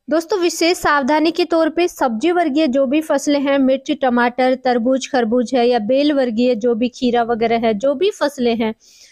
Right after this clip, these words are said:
सभी फसलों में क्लोरपाइरीफॉस और साइपरमेथ्रिन का जो कॉम्बिनेशन आता है, इस कीटनाशक का आपको इस्तेमाल नहीं करना चाहिए। ना ही ड्रिप से आपको चलाना है, ना ही ड्रेंचिंग करनी है, क्योंकि ड्रिप जहाँ से शुरुआत होगी, वहाँ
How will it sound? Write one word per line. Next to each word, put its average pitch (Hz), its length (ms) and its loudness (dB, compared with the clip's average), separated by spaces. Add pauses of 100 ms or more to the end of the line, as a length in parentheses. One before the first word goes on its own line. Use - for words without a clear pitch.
सभी 294 400 0
फसलों 269 440 0
में 269 180 0
क्लोरपाइरीफॉस 285 1000 0
और 294 100 0
साइपरमेथ्रिन 240 920 0
का 254 120 0
जो 247 160 -2
कॉम्बिनेशन 233 680 0
आता 226 240 0
है, 277 180 -2 (500)
इस 339 180 -2 (140)
कीटनाशक 247 720 0
का 277 100 0
आपको 233 480 -2
इस्तेमाल 233 520 -2
नहीं 226 420 2
करना 226 340 0
चाहिए। 262 280 0
ना 240 160 2
ही 233 180 0
ड्रिप 220 260 -2
से - 160 -4
आपको 277 260 -2
चलाना 269 400 0
है, 294 160 -2
ना 233 180 2
ही 233 200 0
ड्रेंचिंग 208 540 -2
करनी 208 300 0
है, 208 140 -2 (460)
क्योंकि 320 220 0
ड्रिप 269 400 0
जहाँ 311 280 0
से 320 140 -2
शुरुआत 302 520 0
होगी, 294 220 0
वहाँ 254 380 0